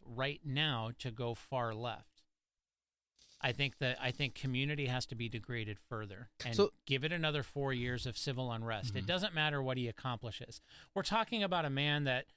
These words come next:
Speaker 1: that has done, for, not his presidency, but prior to presidency, he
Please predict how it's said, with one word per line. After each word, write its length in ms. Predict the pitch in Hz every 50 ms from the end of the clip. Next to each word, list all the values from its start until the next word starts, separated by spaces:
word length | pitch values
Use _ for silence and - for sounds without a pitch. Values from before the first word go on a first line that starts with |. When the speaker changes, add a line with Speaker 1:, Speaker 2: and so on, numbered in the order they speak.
| _ _ _ _
Speaker 1:
that 360 | - 123 143 135 127 123 127 - - _ _ _ _ _ _ _ -
has 260 | 160 147 139 117 120
done, 480 | 131 127 147 143 143 143 135 135 - - _ - 147 _ _ - - - _ _ _ _ _ _ _ _ _ _ _ _
for, 140 | - 185 196 -
not 240 | 165 151 156 170 214
his 100 | 226 175
presidency, 840 | - - - - 202 208 180 180 151 135 120 110 - - 113 104 113 -
but 160 | - 151 - -
prior 420 | - - 180 180 208 233 226 214 170
to 80 | 143
presidency, 920 | - - - 196 208 196 156 175 135 127 117 107 - - 127 104 107 107 - _ _ _ _ _ _ _
he 340 | - - 220 233 240 -